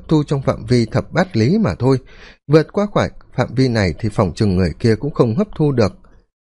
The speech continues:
Một tà công thật lợi hại và cũng quá bá đạo, có thể biến sinh cơ của người khác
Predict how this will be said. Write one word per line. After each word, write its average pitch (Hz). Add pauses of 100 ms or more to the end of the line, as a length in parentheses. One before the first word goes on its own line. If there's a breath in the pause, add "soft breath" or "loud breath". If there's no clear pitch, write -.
(140)
Một 151
tà 135
công 190
thật 160 (100)
lợi 117
hại 110
và 87
cũng -
quá 127
bá 185
đạo, 165 (300 loud breath)
có 247
thể 147
biến 131
sinh 202
cơ 180
của 123
người 101
khác 202